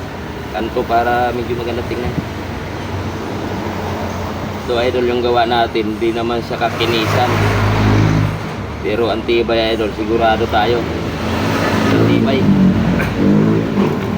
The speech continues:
Dahil yung gawa natin, mga idol, eh, minsan naman kasi magka-, kamali tayo, idol, ng kabit, eh, mababakyab.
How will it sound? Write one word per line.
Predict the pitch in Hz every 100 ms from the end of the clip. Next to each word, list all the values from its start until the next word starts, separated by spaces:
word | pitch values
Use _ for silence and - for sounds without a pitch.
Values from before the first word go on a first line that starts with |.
| - - - - - 160 165 - - - -
Dahil | 165 - 95
yung | -
gawa | 107 107 101
natin, | 107 101 110
mga | 110 101
idol, | 107 113
eh, | 113 107 101 - - - - - - - - - - - - -
minsan | 101 104 113
naman | 110 110
kasi | 104 120
magka-, | 107 107 104 104 - - 104 98 95 95 - - - 80 - - - - - - - - 101
kamali | 110 120 127
tayo, | 127 127 120 123
idol, | 127
ng | 127 113
kabit, | 127 131
eh, | 135 131 127
mababakyab. | 123 120 127 123 - 143